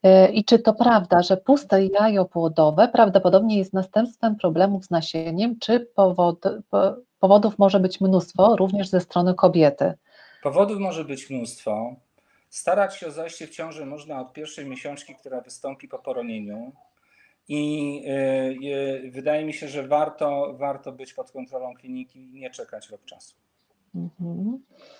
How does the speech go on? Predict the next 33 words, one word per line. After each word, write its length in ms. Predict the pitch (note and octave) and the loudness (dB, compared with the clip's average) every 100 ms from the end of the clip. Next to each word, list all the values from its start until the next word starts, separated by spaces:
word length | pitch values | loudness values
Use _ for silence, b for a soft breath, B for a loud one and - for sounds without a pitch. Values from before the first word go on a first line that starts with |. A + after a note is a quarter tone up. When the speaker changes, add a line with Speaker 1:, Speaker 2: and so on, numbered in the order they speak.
| B B B B B B B B B B _ _ _ _ | B B B B B B B B B B _ _ _ _
Speaker 1:
Dobrze, 800 | D#3+ D3 C#3 - E3 - A#3 - | 0 0 -4 -10 -14 0 0 0
i 220 | A#3+ D#3+ | -8 -8
jeszcze 520 | D#3+ D#3+ D#3+ - D#3+ D#3 _ | -4 -6 -6 -12 -12 -12 _
tu, 180 | C4+ C#4 - b b b _ | 4 4 -2 b b b _
bach, 400 | F#3 G3 - - _ | -8 -8 -8 -16 _
takie 320 | F3+ F3 F#3+ | -10 -10 -14
damy. 480 | F#3+ G3+ G3 F#3+ F#3+ - _ _ _ _ _ | -4 -2 0 -2 -6 -10 _ _ _ _ _
Proszę 460 | G3 F3+ F3+ - G3 | -6 -6 -6 -14 -2
bardzo. 560 | G#3 G#3+ G3 G3+ G3 G3 B B B B B B B B B B B B _ | 0 0 0 0 0 -4 B B B B B B B B B B B B _
Zamrożono 640 | F#3 G#3+ E4+ F4+ B3+ G#3 G#3 | 4 6 8 6 6 4 4
dwa 220 | F#3 F3 | 2 4
zarodki 480 | F3+ E3+ D3+ - E3 | 4 4 2 -2 -10
w 40 | |
czwartej 380 | - G3 G3 F#3+ | 4 4 4 2
dobie 320 | E3+ F3+ F#3+ | 2 2 0
na 120 | F#3+ F3+ | 0 0
jednej 460 | F#3 F#3+ F#3+ F#3+ | 0 2 2 0
słomce. 800 | F#3 - E3+ D#3 D#3+ - D#3+ E3 | -4 -4 -2 -2 -4 -2 -2 -2
Czy 120 | E3+ A3+ | -2 2
zasadne 680 | B3 A#3 G3+ F3 D#3+ D#3+ | 2 2 0 2 0 0
jest 280 | D#3 F3+ G3+ | 0 -2 0
rozmrażanie 1000 | F#3+ F#3 F3+ F3+ F3+ F3 F3 D#3+ D#3 G3 | 0 0 0 0 0 0 0 -2 0 -2
i 120 | A3+ | -4
cho-, 280 | - F#3+ F#3+ | 0 0 2
i 440 | F#3+ F3+ F3+ F3+ - | -2 0 0 0 -2
do-, 360 | F3+ G3 - | 2 6 6
dohodowanie 840 | G3 G#3 G3 F#3+ F#3 E3+ D#3 E3 A#3 | 6 6 8 6 8 6 2 0 0
do 160 | G3 | 0
piątej 340 | F3+ G3 F#3 E3+ | 2 0 0 0
doby 280 | E3 E3 A3+ | 0 2 0
i 80 | |
wykonać 460 | F#3 G3 F#3 F#3 F#3+ | 0 0 2 0 -2
kryotransfer? 680 | - F3+ - D#3+ D#3+ - | -4 -4 0 -2 0 2